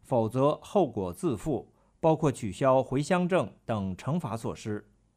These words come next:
沙叶新先生对美国之音表示，他已经预想到写《自由女人》剧本所要承担的风险，但是他坚信历史和事实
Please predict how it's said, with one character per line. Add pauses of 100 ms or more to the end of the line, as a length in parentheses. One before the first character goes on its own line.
(1040)
沙
叶
新
先
生
对
美
国
之
音
表
示， (580)
他
已
经
预
想
到
写
《自
由
女
人》
剧
本
所
要
承
担
的
风
险， (640)
但
是
他
坚
信 (200)
历
史
和
事
实